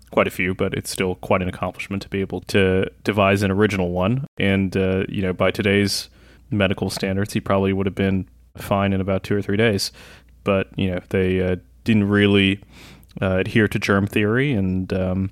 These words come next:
they also, like we said, <laughs> got Graham Bell to come in and look for the bullet. But the physician insisted that it was on the other side. So they never scanned the, the side that the bullet was on,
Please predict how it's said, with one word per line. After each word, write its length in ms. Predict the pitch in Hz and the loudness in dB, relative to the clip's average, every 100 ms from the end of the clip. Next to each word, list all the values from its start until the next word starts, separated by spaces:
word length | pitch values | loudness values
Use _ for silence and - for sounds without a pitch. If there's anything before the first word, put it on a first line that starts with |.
| - | 0
they 140 | 110 | 4
also, 420 | 98 - 95 90 90 | 4 4 2 2 0
like 220 | 90 87 | -2 -4
we 100 | 95 | -4
said, 340 | - 95 95 123 117 113 104 | -2 -2 -2 -2 -2 -2 -2
<laughs> 20 | |
got 260 | - 95 - - - - - | 0 0 0 -8 -18 -18 -8
Graham 320 | - 95 90 | 0 2 2
Bell 380 | 95 90 90 - - | 2 2 0 -4 -10
to 360 | - 95 92 92 | -4 -2 -2 -4
come 220 | - 98 | -2 0
in 320 | 92 92 98 160 | 0 -2 -4 -8
and 220 | - 95 95 | -6 -4 -2
look 140 | 95 | -2
for 100 | - | -2
the 80 | 98 | -4
bullet. 400 | 101 95 107 - | -2 -2 -2 -4
But 140 | 104 | -4
the 140 | 98 98 | -4 -4
physician 600 | - 104 110 - 92 92 - | -4 0 2 2 -4 -6 -8
insisted 460 | 113 104 104 - 98 | -6 -2 -2 -2 -2
that 120 | 95 | 0
it 60 | 95 | 0
was 160 | 92 | 0
on 100 | 95 | 0
the 120 | 95 | 2
other 160 | 95 90 | 0 0
side. 420 | - 92 90 92 - - - - | -2 -2 -2 -4 -8 -20 -20 -12
So 200 | - 98 | -4 -2
they 120 | 95 | 0
never 180 | 95 92 | 0 -2
scanned 440 | - - 95 113 | -4 -2 -2 0
the, 180 | 117 120 - - | 2 0 -2 -12
the 100 | 113 | -10
side 320 | - 95 98 | -6 -4 -4
that 80 | - | -6
the 80 | - | -6
bullet 220 | 107 - | -4 -4
was 160 | 101 | -4
on, 200 | 98 98 | -4 -4